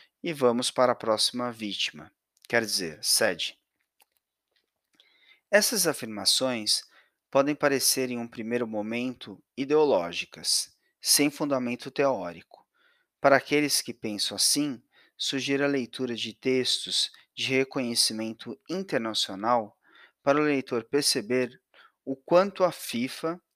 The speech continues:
e seus parceiros estão fazendo um desfavor ao futebol.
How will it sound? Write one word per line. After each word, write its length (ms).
e 60
seus 300
parceiros 1000
estão 280
fazendo 420
um 60
desfavor 720
ao 80
futebol. 640